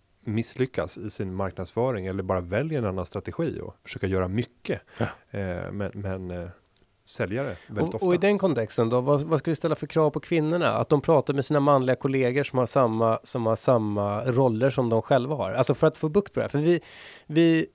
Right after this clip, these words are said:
Speaker 2: tycker ju det är en självklarhet att, eh, för samma arbete, eh, med liknande bakgrund, oberoende av kön, så ska du få likartad lön.
Speaker 1: Mm.
Speaker 2: Mm. Så då, hur ska vi komma till bukt med det här?
Speaker 1: Nej, men
Speaker 2: Om vi, om vi inte då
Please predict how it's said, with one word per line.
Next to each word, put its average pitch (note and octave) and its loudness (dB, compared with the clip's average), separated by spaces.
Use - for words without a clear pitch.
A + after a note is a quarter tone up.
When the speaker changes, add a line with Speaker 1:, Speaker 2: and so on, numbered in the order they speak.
Speaker 2:
tycker C#3 -2
ju C3+ 2
det C#3 0
är C#3 4
en C3+ 2
självklarhet A#2+ 2
att, G#2+ -6
eh, B2 -8
för A2+ -4
samma A2+ 2
arbete, G#2+ 0
eh, G#2+ -4
med G#2+ -4
liknande A2 -6
bakgrund, G2+ -2
oberoende G2 -4
av F#2+ -6
kön, F#2+ -2
så G2+ -14
ska - -8
du F#2+ -8
få G2 -8
likartad G2 -8
lön. A#2+ 0
Speaker 1:
Mm. G#2 -6
Speaker 2:
Mm. C#3 2
Så - -6
då, D#3 0
hur D#3+ 2
ska - 0
vi D#3+ 0
komma D#3 0
till D3+ -6
bukt E3+ -2
med C3 2
det - -4
här? G2 -8
Speaker 1:
Nej, C#3+ 4
men C#3+ -6
Speaker 2:
Om F3 6
vi, G3 10
om G3 6
vi G3 6
inte G3 8
då D3 10